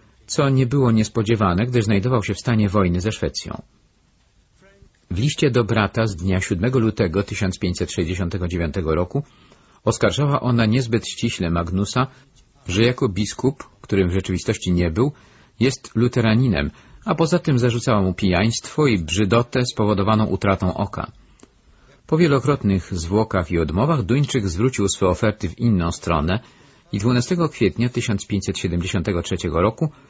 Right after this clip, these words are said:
poślubił Marię księżniczkę staricką, bratanicę Iwana Groźnego. Poza tym, pod wpływem nalegań małżonki Zofii, Henryk Brunszwicki wynalazł kandydata do ręki szwagierki. Był nim Eberhard,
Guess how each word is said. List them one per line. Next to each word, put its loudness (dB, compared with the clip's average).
poślubił 2
Marię 4
księżniczkę 0
staricką, -2
bratanicę 0
Iwana -2
Groźnego. -2
Poza 2
tym, 0
pod -2
wpływem 0
nalegań 2
małżonki 0
Zofii, 0
Henryk 0
Brunszwicki -4
wynalazł 2
kandydata 0
do 0
ręki 0
szwagierki. -4
Był 4
nim 2
Eberhard, 0